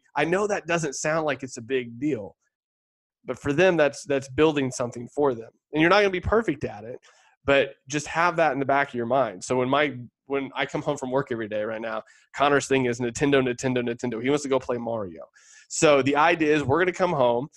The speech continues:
and I'm gonna, I know every day when I come home for an hour, we're gonna sit in front of the T V, play Nintendo, and he's not gonna play a single level.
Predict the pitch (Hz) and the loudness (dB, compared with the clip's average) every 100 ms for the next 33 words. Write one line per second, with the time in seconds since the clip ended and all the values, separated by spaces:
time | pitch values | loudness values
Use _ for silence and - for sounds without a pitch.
0 | _ _ 127 120 139 165 165 135 139 147 | _ _ -6 -2 0 0 0 0 4 4
1 | 151 147 160 160 160 156 160 139 135 131 | 4 2 2 4 4 2 0 2 2 0
2 | 120 143 156 151 123 123 135 131 - 156 | -4 0 4 4 4 0 -2 -4 -2 -4
3 | 147 _ _ _ 123 120 147 160 156 151 | -4 _ _ _ -12 -2 -2 -2 -4 -4
4 | 139 135 - 135 151 147 - 123 120 117 | -2 -4 -2 0 0 -2 -6 -6 -4 -4
5 | 127 131 143 147 135 131 120 - 160 196 | -2 -4 -2 0 0 -2 -4 -4 0 2
6 | 170 127 131 | 2 2 0